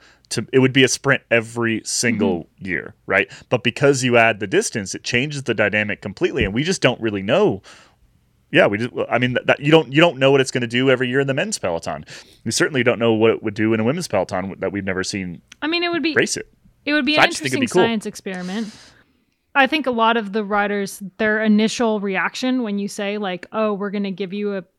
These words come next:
Speaker 2: three hundred kilometer long bike race," they're like, "Ah,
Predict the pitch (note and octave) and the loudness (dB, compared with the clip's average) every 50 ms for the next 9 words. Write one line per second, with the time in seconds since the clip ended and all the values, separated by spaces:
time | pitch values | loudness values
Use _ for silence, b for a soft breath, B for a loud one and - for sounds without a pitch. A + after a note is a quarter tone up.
0 | _ - - G#3 G3+ G3+ F#3 G#3 G3 F#3+ G3 F#3+ F#3+ F3+ F#3 _ A#3+ - - - | _ -12 -8 -6 -6 -6 -6 -6 -6 -6 -6 -8 -8 -12 -16 _ -20 -20 -14 -10
1 | G#3+ G3 F#3+ F#3+ G3 G3 G3 G3 G3 F#3+ F#3 F#3 F3+ F#3 F#3 F#3 F#3+ F3 - F#3 | -8 -6 -6 -4 -4 -6 -6 -6 -6 -6 -6 -4 -4 -4 -6 -6 -8 -8 -8 -8
2 | F#3+ F#3+ - A3+ A#3 A#3+ B3+ A#3 - - G#3+ G#3 G3+ G3+ F3+ E3+ - F#3+ F#3+ G3 | -8 -6 -6 -6 -4 -4 -4 -6 -6 -6 -6 -4 -4 -4 -6 -8 -8 -8 -6 -4
3 | G3+ G#3 G3 E3+ F3+ F#3 F3+ F#3+ - - | -2 0 0 0 0 2 0 0 0 -4